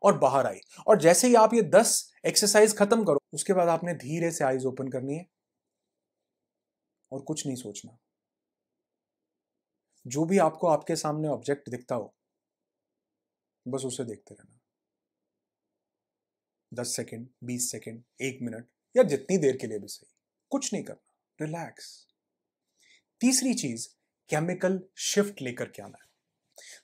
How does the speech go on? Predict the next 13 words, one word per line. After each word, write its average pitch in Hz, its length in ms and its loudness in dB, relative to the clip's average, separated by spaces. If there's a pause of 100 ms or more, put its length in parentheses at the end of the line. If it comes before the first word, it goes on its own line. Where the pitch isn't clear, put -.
हमारा 214 320 2 (100)
जो 190 220 4
भी 233 260 2
पूरा 226 280 6
का 247 120 4
पूरा 214 280 2
निजाम 160 460 4
है 170 120 4
हमारा, 147 400 4
वो 214 340 2 (140)
केमिकल 190 480 -2
बेस्ड 127 380 -4
है। - 120 -14